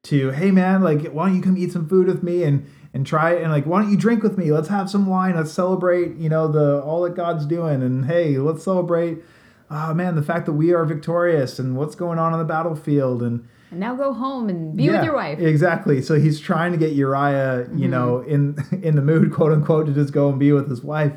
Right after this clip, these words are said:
Speaker 2: Mm-hmm.
Speaker 1: And it's so crazy that Uriah refuses
Speaker 2: Mm-hmm.
Speaker 1: to go and be with his wife and sleep in his own bed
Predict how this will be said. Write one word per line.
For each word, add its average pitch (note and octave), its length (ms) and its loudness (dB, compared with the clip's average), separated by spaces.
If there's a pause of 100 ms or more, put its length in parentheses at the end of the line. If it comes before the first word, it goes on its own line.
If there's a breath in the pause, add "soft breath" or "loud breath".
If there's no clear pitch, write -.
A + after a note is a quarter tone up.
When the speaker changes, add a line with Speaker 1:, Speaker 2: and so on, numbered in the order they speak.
(100)
Speaker 2:
Mm-hmm. F3 540 -6
Speaker 1:
And D3+ 500 2 (160)
it's C#3+ 180 -2
so E3+ 180 2
crazy F3 360 2
that C3+ 140 0
Uriah C3+ 600 0
refuses C#3 1040 -2
Speaker 2:
Mm-hmm. E3 520 -6
Speaker 1:
to D3 120 -2
go D3 280 4
and C3 160 0
be C#3 200 2
with D3+ 220 0
his A#2+ 180 -6
wife B2 600 -4 (160)
and B2+ 240 -4
sleep D3+ 400 -2
in D3+ 100 0
his B2+ 140 -2
own C3 220 -2
bed C3 440 -2